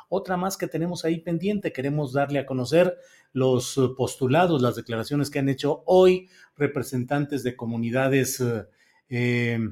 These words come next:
eh, de comunidades, eh, indígenas, de grupos sociales contrarios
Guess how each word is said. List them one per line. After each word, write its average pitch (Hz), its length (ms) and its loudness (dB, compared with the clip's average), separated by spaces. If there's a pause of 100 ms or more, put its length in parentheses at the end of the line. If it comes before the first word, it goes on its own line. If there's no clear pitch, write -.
(600)
eh, 117 880 -4 (840)
de 127 120 -6
comunidades, 131 720 0
eh, 123 220 0
indígenas, 147 640 -4
de 120 100 -4
grupos 135 340 -6
sociales 135 520 -6
contrarios 135 680 -6